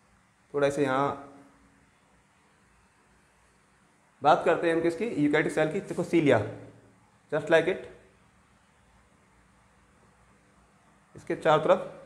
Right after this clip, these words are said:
सिलेटिक स्ट्रक्चर होगी, साथ में क्या होगा आपका, फ्लैजिला, इस तरीके से फ्लैजिला पाए जाएंगे इसके अंदर, जो कि इसको मूवमेंट कराते हैं,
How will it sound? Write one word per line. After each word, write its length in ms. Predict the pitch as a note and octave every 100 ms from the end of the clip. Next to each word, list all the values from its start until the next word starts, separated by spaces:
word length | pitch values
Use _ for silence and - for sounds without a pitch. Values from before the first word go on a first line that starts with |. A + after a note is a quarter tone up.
| - _ _ _ _ _
सिलेटिक 360 | D#3 D#3 E3+ F3
स्ट्रक्चर 380 | - D3 D3 D#3+
होगी, 200 | D#3+ G3+ - - - _ -
साथ 280 | F3 F#3 F#3
में 100 | G#3+
क्या 140 | G#3
होगा 220 | F3 D#3
आपका, 240 | C#3+ - A2+ G#2+ - -
फ्लैजिला, 440 | D#3+ D3+ D#3 C3+ A2 - - - - _ _ _ _ _ _ _ _ _
इस 200 | D3 D3
तरीके 280 | F3 D#3 C#3+
से 160 | - D#3+ - - - - _ _ _ _ _ _ _ _ _ _ _ _ _ _ _ _ _ _ _ -
फ्लैजिला 320 | D3 D3 D3
पाए 200 | C#3+ B2+
जाएंगे 260 | A#2+ A2
इसके 160 | G#2+ A2
अंदर, 180 | G#2 G#2+ - _ C3+
जो 100 | D#3+
कि 80 |
इसको 160 | F#3+ G3
मूवमेंट 340 | E3 D3 D#3+
कराते 300 | D3+ C3+ A#2+
हैं, 140 | B2